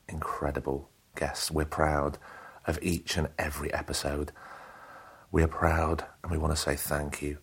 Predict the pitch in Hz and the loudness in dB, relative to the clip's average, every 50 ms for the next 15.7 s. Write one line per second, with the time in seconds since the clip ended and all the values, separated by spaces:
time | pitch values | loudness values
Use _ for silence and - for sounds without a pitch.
0 | - - - - - 82 78 78 78 73 - - _ - - - - - - - | -6 -4 -2 0 2 4 2 2 2 -2 -6 -12 _ -10 -6 -4 -4 -4 -4 -4
1 | - - - - - - - - - - - - - _ - - 92 90 90 107 | -6 -8 -10 -10 -10 -12 -12 -14 -14 -16 -20 -20 -20 _ 2 6 8 12 12 12
2 | - - 95 92 90 - 82 78 80 78 80 87 87 82 82 82 82 78 - 85 | 12 12 10 10 10 10 8 8 10 10 10 10 10 10 10 8 8 8 8 6
3 | - - 87 82 80 80 80 80 82 80 78 - 82 87 85 87 80 80 82 78 | 8 8 8 8 8 8 6 6 6 4 4 4 6 6 8 8 6 6 6 4
4 | - - - - 101 101 80 90 85 - - - 87 80 82 78 - 92 90 85 | 4 2 2 4 4 4 4 4 4 2 6 6 6 8 6 6 8 8 8 10
5 | 82 78 78 73 76 82 78 78 78 76 76 76 80 78 80 80 80 82 80 - | 8 8 6 6 4 4 6 6 6 6 4 4 4 6 6 6 6 6 4 4
6 | - 87 87 87 85 - 92 - - - 90 82 82 80 80 82 87 87 95 95 | 6 6 6 8 8 6 6 6 8 6 6 6 6 6 6 4 4 4 4 4
7 | 87 - - 98 95 90 85 82 - - 101 95 92 - - 98 95 85 87 82 | 4 4 6 6 6 6 6 4 6 8 8 8 8 6 8 6 8 8 8 6
8 | - - 101 95 92 - 90 - 101 95 87 90 85 - - 95 95 90 87 82 | 8 10 10 10 10 8 6 8 8 10 10 10 8 8 8 8 6 6 4 6
9 | - 90 87 - 92 - - 101 101 95 98 98 95 92 90 87 90 87 90 98 | 6 6 6 8 6 6 8 8 8 8 10 10 10 10 10 10 10 10 10 10
10 | 98 98 98 92 - - 95 - 98 90 87 - 107 104 104 - - - 104 110 | 10 10 10 8 8 8 8 8 8 6 8 10 10 10 10 8 10 12 12 12
11 | 117 120 117 113 - - 120 117 113 110 113 113 110 110 107 - 98 85 - - | 12 12 10 8 8 8 8 8 8 8 8 6 6 4 10 10 10 10 12 8
12 | 80 80 82 85 78 - - 98 - - - 95 98 107 110 - - 95 98 104 | 8 8 8 6 4 8 8 8 8 8 6 8 10 10 12 12 12 12 12 12
13 | 104 104 98 107 104 104 110 110 107 107 - 110 123 113 101 107 101 - 110 113 | 12 12 12 10 12 12 12 12 12 12 12 12 12 10 10 8 8 8 8 8
14 | 113 110 - - 120 120 117 113 95 113 107 110 113 110 113 113 117 113 120 127 | 8 10 10 10 10 12 10 12 12 12 12 12 12 12 12 12 12 12 12 12
15 | 117 117 113 113 - - 120 113 95 117 113 113 113 | 12 12 12 12 10 10 6 10 12 12 12 12 12